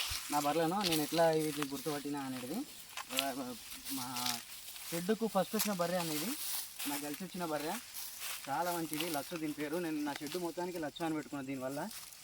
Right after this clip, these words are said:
ఎంత మంచిదనంటే అసలు ఎవరు వచ్చినా ఏమన్నది. దీని దూడపిల్ల స్టార్టింగ్ వచ్చినప్పుడు చనిపోయింది, అయినా కానీ ఇది ఎంత మంచిదంటే,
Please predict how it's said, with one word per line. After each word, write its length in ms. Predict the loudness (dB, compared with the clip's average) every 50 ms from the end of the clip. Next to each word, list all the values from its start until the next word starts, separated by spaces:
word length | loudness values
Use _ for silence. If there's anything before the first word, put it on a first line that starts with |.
| -14 -8 -6
ఎంత 140 | 0 2 4
మంచిదనంటే 640 | 4 4 4 2 2 2 2 2 2 0 0 -2 -2 -4 -4 -8 -10 -10 -10 -10 -10 -12 -12 -14 -16 -16 -16 -16 -12 -10 -8 -6 -6 -6 -8 -10 -12 -12 -14 -14 -14 -14 -14 -14 -10 -10 -10 -10 -10 -10 -10 -10 -8 -8 -8
అసలు 280 | -6 0 2 4 4 6
ఎవరు 380 | 6 6 6 6 8 8 8
వచ్చినా 320 | 8 6 6 4 4 6 6
ఏమన్నది. 540 | 6 4 4 4 4 4 4 4 4 4 2 2 -4 -8 -10 -10 -10 -8 -8 -6 -6 -6 -6 -8 -8 -4 0
దీని 160 | 0 2 4
దూడపిల్ల 360 | 4 4 4 4 4 2 2
స్టార్టింగ్ 400 | 2 2 2 2 4 4 6 6
వచ్చినప్పుడు 340 | 6 6 6 4 6 6 6
చనిపోయింది, 480 | 4 4 4 4 4 4 6 6 4
అయినా 220 | 6 6 6 6 6
కానీ 180 | 6 6 6
ఇది 220 | 6 4 4 4 4
ఎంత 260 | 4 2 2 2 4 4 6 8 8 8 8 8 8 6 6 6 4 2 0 -8 -12 -8 0
మంచిదంటే, 640 | 4 4 6 8 8 8 8 8 8 8 6 6